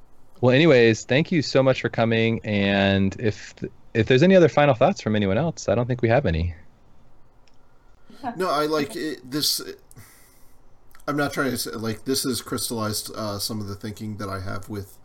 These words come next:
Speaker 2: uh, my N E H deck, uh, in particular, into, as to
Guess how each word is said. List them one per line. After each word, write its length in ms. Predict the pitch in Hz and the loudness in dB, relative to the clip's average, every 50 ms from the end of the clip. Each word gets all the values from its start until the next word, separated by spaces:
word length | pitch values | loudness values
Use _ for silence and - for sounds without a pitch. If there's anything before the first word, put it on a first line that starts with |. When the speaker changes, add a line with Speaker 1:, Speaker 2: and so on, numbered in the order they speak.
| - - - - - - - - - - - - | -20 -20 -20 -20 -20 -20 -20 -20 -20 -20 -16 -12
Speaker 2:
uh, 260 | 127 104 98 98 98 101 | -10 -10 -8 -8 -8 -8
my 260 | 101 98 98 95 95 | -8 -8 -8 -8 -8
N 200 | 95 - 107 104 | -8 -8 -8 -8
E 140 | 101 90 92 | -8 -8 -8
H 260 | 95 92 87 - - | -10 -12 -12 -14 -14
deck, 360 | - 90 87 - - - - - - - - - - - - - | -14 -14 -14 -16 -18 -20 -20 -20 -20 -20 -20 -20 -20 -20 -14 -10
uh, 280 | 101 98 95 95 95 95 - | -8 -8 -6 -8 -8 -10 -12
in 120 | - 104 101 | -12 -12 -12
particular, 680 | 104 101 - 101 92 - 95 95 92 85 87 92 98 - - | -14 -14 -14 -14 -14 -12 -12 -12 -12 -12 -14 -14 -18 -18 -14
into, 680 | - 104 98 95 90 - - - 113 101 95 95 95 - - | -12 -12 -10 -12 -12 -14 -12 -12 -10 -8 -8 -8 -10 -10 -8
as 200 | 107 110 101 - | -8 -8 -8 -8
to 340 | - 104 98 98 95 98 | -8 -10 -10 -10 -10 -12